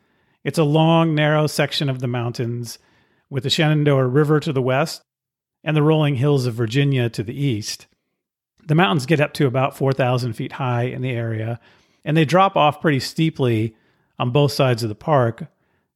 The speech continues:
pretty much a three thousand foot drop off, or almost a thousand meters on either side. There's quite a bit of fauna. There's white-tailed deer, black bear, bobcat,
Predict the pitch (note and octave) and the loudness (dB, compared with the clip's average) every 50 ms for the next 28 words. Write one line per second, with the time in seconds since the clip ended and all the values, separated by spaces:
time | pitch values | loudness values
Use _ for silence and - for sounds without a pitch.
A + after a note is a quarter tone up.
0 | _ _ - F3+ F#3 F#3+ E3+ D#3 C#3+ - C#3+ - - E3 D3 C#3+ - C3+ B2 B2+ | _ _ -2 0 2 4 2 2 2 0 -2 -2 0 0 0 2 2 2 2 2
1 | A#2+ A#2+ A#2+ A2 - A#2 A2 A2 C3+ B2 B2+ C3 - A#2 A2 G#2+ G#2 A2 A2 - | 2 0 -2 -2 -4 -6 -4 -2 0 0 2 2 0 0 -2 -2 -2 -4 -6 -8
2 | - G#2+ G2+ A2 - C3 B2+ C#3 C3 A2+ - A2+ G2+ - A#2 A#2 A#2 G#2+ A#2 G#2+ | -8 -8 -8 -8 -6 -4 -2 -2 -2 -2 -4 -6 -4 -2 -2 -2 -2 -2 -2 -2
3 | G#2+ B2 B2+ A#2+ A2+ G#2 G#2+ A2 A#2+ A2 A#2+ A#2 G#2+ G#2 G2 - - C#3+ C3+ B2 | -2 0 0 0 0 0 -2 -2 -2 -2 0 -2 -2 -2 -4 -2 0 2 2 2
4 | A2+ G#2+ G2 G#2+ B2+ - _ _ _ _ _ _ _ _ _ _ _ _ _ _ | 0 -2 -4 -8 -10 -14 _ _ _ _ _ _ _ _ _ _ _ _ _ _
5 | _ _ _ _ _ _ _ - F3 C#3 D#3 D#3 D3+ D3 D3 C3+ - - F3 E3 | _ _ _ _ _ _ _ -4 0 2 2 4 4 2 2 0 0 0 2 2
6 | E3 E3 D3 D3 C3+ C3+ - - D#3 D3 C#3 C#3+ C#3+ D3+ D#3 E3+ F3+ F3 D#3 D3+ | 2 4 2 2 0 0 0 0 0 2 2 2 2 2 2 0 -2 -2 -2 -2
7 | B2+ A#2+ A#2 A#2+ C3+ B2+ C3+ C#3 - - C#3+ C3 B2 A#2+ A#2+ A2+ A#2 F3 F3 E3+ | -2 -2 -2 -2 -2 -2 -2 -2 -2 -2 -2 0 0 0 -2 -2 0 2 4 4
8 | E3 D#3 D3 C#3+ C#3 C3 B2+ B2+ C3+ - - C#3 A#2+ C3 C3 C3 B2 - - B2+ | 4 4 4 2 2 0 -2 -4 -6 -12 -16 -10 -6 -2 -2 -2 -2 -4 -4 -2
9 | B2 C3 B2 A#2+ B2 A#2 A#2 A2+ - - C#3 B2+ A#2+ A2+ A#2 - B2+ A#2+ A2 G#2+ | 0 0 0 0 0 -2 -4 -6 -4 -2 -2 -2 -2 -4 -6 -6 -4 -4 -2 -4
10 | G#2 A#2+ - _ | -6 -8 -10 _